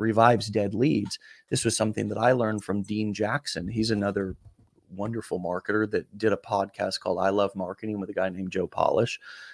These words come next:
Uh, and it's just, "Hey, Sarah, are you still interested in making money online?" Question mark. <laughs>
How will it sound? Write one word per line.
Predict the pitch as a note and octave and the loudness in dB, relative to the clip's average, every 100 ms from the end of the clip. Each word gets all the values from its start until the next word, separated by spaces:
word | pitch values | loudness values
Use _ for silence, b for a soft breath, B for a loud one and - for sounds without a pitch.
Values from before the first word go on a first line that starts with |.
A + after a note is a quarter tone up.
| B | B
Uh, | - G#2 G2 F2+ - - | -2 2 4 2 -4 0
and | G#2+ G#2+ G#2+ G#2+ G#2 G2 B B B B B B - | 4 6 4 4 2 -2 B B B B B B 0
it's | A#2+ - | 0 4
just, | C3+ C#3 - - - _ | 6 6 4 -2 -16 _
"Hey, | - - C#3+ D#3 C#3 | -10 2 4 4 2
Sarah, | - A2+ A2+ B2 C#3 b b b b | 2 4 6 4 0 b b b b
are | - | 6
you | A#2 | 6
still | - - B2+ | 6 6 8
interested | B2 B2+ C3+ - B2+ | 8 6 2 2 2
in | A#2 | 4
making | A2+ A2+ A#2 | 2 2 2
money | A2+ A2+ | 2 2
online?" | A2+ A2+ A2+ A#2+ | 2 2 2 0
Question | B2+ A#2 - C3 | 2 2 2 0
mark. | C3 C#3+ - _ - | 0 -2 -8 _ 0
<laughs> | C#3+ D5+ C#5+ - - G3 F#3+ | 2 2 -4 -4 10 10 10